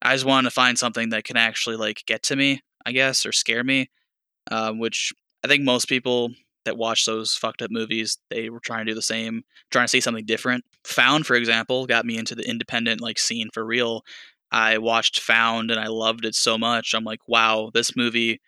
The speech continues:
<clears throat> was made for, like, eight thousand dollars and it was so effective." And it, it really wasn't, uh,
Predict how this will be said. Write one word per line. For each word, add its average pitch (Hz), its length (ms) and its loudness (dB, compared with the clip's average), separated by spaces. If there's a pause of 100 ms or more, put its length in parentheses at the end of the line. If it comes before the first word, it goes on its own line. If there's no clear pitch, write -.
(540)
<clears throat> 220 160 8
was 139 140 2
made 131 160 4
for, 120 100 -6
like, - 120 -6
eight 127 160 -6
thousand 117 320 2
dollars 113 400 2
and 110 80 -4
it - 20 -8
was 104 100 0
so 123 160 4
effective." 110 720 -4
And 110 280 -4
it, 110 200 -2
it 120 100 0
really 156 240 4
wasn't, 143 480 2
uh, 120 320 2